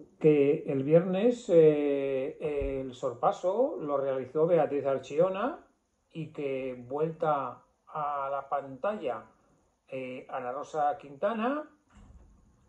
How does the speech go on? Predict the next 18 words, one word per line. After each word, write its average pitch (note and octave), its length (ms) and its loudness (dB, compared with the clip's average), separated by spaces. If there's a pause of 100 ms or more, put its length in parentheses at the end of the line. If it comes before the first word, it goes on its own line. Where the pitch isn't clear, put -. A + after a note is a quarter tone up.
(140)
vuelve D#3+ 520 -2
a D#3 180 -2
perder C#3+ 600 2 (500)
con B2+ 280 -6
Sonsoles B2+ 800 -8
Onega. C#3+ 600 -2 (920)
Más D3+ 320 -4
claro, F3+ 520 0 (160)
agua. F#3 500 0 (640)
Yo D3 260 2
iría D#3+ 340 4
ya D3 300 0
planteando, D3 920 0
eh, C3 840 -6
el C3+ 180 -8
relevo, D#3+ 460 2
no F3+ 160 -2
solamente C#3+ 800 -4